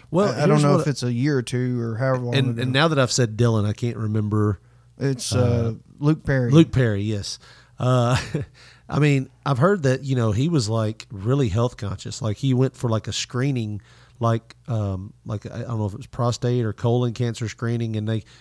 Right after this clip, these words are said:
Speaker 1: came back and said, "Hey, you know, you're more susceptible for X, Y, Z." Now, like I said, this is not firsthand knowledge. I wasn't there with him, so
Speaker 2: Yeah.
Speaker 1: but apparently from that moment on, he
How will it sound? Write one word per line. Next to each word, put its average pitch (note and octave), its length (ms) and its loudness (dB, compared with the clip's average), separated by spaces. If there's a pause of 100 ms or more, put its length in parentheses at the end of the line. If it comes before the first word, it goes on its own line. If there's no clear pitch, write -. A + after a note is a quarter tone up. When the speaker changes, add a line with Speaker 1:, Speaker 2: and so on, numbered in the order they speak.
(100)
Speaker 1:
came B2+ 180 -2
back A#2+ 240 0
and A2 120 -4
said, A2+ 140 -2
"Hey, D3+ 120 2
you C3 160 -4
know, B2+ 80 -2
you're A#2+ 180 -4
more D#3+ 200 0
susceptible B2 720 0
for G#2+ 380 -2
X, B2+ 220 -6
Y, A2+ 200 2
Z." A#2 380 0 (520)
Now, B2 140 0
like B2 100 4
I G#2 40 -2
said, G2+ 200 -2
this B2 160 4
is A#2 240 0
not B2 260 -2
firsthand A2+ 400 -2
knowledge. G#2 380 0
I A2 40 2
wasn't G#2 280 2
there G#2 160 2
with G#2+ 240 2
him, G2+ 200 -2
so D3+ 140 4
Speaker 2:
Yeah. B2 260 4 (240)
Speaker 1:
but B2 300 2
apparently E3 400 0
from A2+ 200 -2
that C#3 180 2
moment C3+ 300 4
on, A2 340 2
he C3+ 400 -2